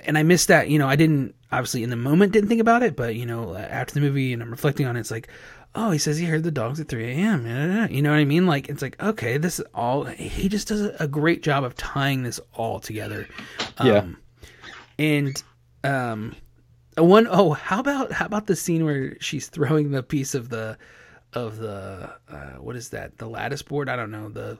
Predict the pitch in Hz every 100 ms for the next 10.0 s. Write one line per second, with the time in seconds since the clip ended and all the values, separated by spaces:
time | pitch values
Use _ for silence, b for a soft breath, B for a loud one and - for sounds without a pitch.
0 | - 160 147 127 117 131 120 104 - 123
1 | 120 101 107 104 101 98 101 98 101 -
2 | 95 92 90 92 147 95 - - 143 -
3 | 160 - 117 117 - 135 135 - - 165
4 | 143 139 - 110 107 B B B B 165
5 | 170 165 156 143 - - B B B 196
6 | 285 269 180 131 139 123 120 104 120 160
7 | 147 120 107 98 95 - 104 - 92 107
8 | 98 - - 120 113 107 - 127 139 185
9 | 247 135 131 127 113 101 - 101 104 -